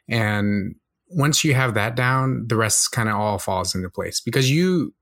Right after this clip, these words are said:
as a person, everybody, everybody knows exactly what they need to do in order to get their goals accomplished. It's just whether or not you want to do them. And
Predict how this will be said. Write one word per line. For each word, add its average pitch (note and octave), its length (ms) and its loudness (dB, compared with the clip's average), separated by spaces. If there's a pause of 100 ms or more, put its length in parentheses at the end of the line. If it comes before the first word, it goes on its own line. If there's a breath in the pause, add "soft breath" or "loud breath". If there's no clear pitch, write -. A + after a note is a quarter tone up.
(500)
as B2+ 120 0
a A2 60 -4
person, A2 680 -2 (760)
everybody, A2+ 640 0
everybody D3 400 2
knows A#2 380 0
exactly A2+ 420 0
what A#2 200 -2
they A#2 120 0
need G#2 180 -2
to G#2+ 100 -4
do G2+ 420 -2 (220)
in A2+ 100 -2
order G#2 140 0
to F#2+ 60 -6
get G2 140 -4
their G2 280 0
goals F#2+ 320 -2
accomplished. G2 580 -6
It's A2+ 160 -2
just G#2+ 220 -2
whether A2 240 0
or G2+ 40 -2
not G2+ 320 -2
you A2 160 0
want G#2 340 -4
to - 100 -12
do F#2+ 180 -4
them. - 260 -10 (800 soft breath)
And G#2 720 -4